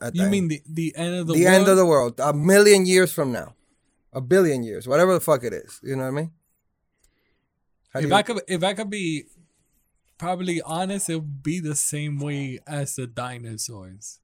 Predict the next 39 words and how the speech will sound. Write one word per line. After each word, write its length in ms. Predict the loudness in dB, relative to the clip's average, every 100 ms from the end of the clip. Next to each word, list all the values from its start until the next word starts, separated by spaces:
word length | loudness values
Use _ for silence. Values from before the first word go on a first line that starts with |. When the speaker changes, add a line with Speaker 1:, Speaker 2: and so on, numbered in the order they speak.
| _ -8
Speaker 1:
With 140 | -4
an 120 | -2 -2
asteroid? 460 | -2 -2 -4 -4 -10 _ _ _
You 80 | -6
think 120 | -4
we're 60 | 0
Speaker 2:
Yeah. 60 | 0
Speaker 1:
going 140 | 0
back 160 | 0 -2
to 120 | -2
an 80 | -2
asteroid? 400 | -4 -6 -8 -10 _ -6
Speaker 2:
No, 360 | 0 2 2 0 0
yeah, 300 | 2 4 2
I 80 |
think 200 | 0 -2
that's 260 | 0 0 -2
the 520 | -6 -6 -4 -2 -6 -10 -6
prob-, 420 | -2 -2 -6 -14 _ _ _ _ -8
probable. 680 | -6 -4 -6 -8 -8 -12 _ -20 -18 -2
Speaker 1:
Bigger 500 | 4 6 6 6 4
than 200 | 2 0
that 200 | 2 0 0
one, 280 | -2 -4
or 280 | -2 -2 -2
about, 440 | -2 -2 -4 -6 -8
like 220 | -8 -8 -2
Speaker 2:
The 220 | 2 4
only 360 | 2 2 0 2
other 240 | 2 2 0
thing, 320 | 0 -2 -2
but 120 | -2
this 160 | -2 -2
will 100 | -2
also 320 | 0 0 0
be 200 | -2 -2
way 480 | -4 -4 -4 -2 -4
too 440 | -6 -6 -4 -4 -6
far, 800 | -10 -6 -4 -4 -4 -6 -8